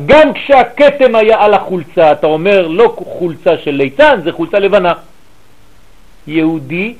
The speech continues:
אף על פי שחטא, ישראל, אף על פי שחטא, ישראל הוא. אתה לא צריך לקרוא לו בשם הכתם. תשימו לב.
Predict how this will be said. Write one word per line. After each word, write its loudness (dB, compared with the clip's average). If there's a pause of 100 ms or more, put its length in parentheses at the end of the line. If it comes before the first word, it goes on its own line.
(100)
אף -2
על -2
פי -10
שחטא, -2 (200)
ישראל, -2 (140)
אף -2
על 2
פי -4
שחטא, -2 (200)
ישראל 2
הוא. -4 (1200)
אתה 4
לא 6
צריך 4
לקרוא 2
לו 4
בשם 2
הכתם. 0 (2500)
תשימו 2
לב. 6